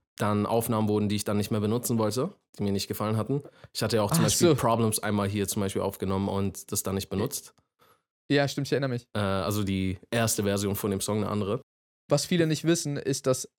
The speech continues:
Speaker 2: Aria des Öfteren mehrere Versionen von einem Song hat.
Speaker 1: <laughs>
Speaker 2: Also hab ich auch schon gehabt,
Speaker 1: Ja.
Speaker 2: aber ich kann mich an so mindestens drei Songs erinnern,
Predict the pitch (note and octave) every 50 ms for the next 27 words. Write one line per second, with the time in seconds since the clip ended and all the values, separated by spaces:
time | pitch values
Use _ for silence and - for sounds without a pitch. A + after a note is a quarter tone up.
0 | _ _ - B2 C#3 C3+ - C#3+ C#3 C3 B2+ C3+ C3 B2+ - - C#3 C#3 C#3 -
1 | C#3 B2+ B2 A#2+ A#2 - - D3 D#3 E3 D#3 D#3+ D3 D3 C#3 C#3 D#3 D#3 D#3 -
2 | C3+ F2+ G#2 A#2+ A#2 A#2+ - - B2 B2+ C3+ B2+ A2+ G#2 - - _ _ - _
3 | _ _ - - - - - B2+ - - A#2 G#2 - A#2+ B2 - _ _ _ _
4 | - - - - _ _ _ _ _ - - C#3+ D3 C#3+ D#3+ E3+ D#3+ - - D#3
5 | F3 E3+ - D3 C3+ B2 A#2+ C3 - - - _ _ - A#2+ A2+ G#2+ - - -
6 | B2+ C3 B2 B2 A#2+ - - - - _ - D#3 - - - D#3 D#3+ D3+ - -
7 | D3 D3 C#3+ C#3+ C#3+ C#3 C3 B2+ D#3 E3+ D#3+ - - D3+ - - - C#3 C3+ C3
8 | D3 - - D3 C#3+ D3 C#3+ - C3 - A#2 B2+ B2+ C3+ D3 C#3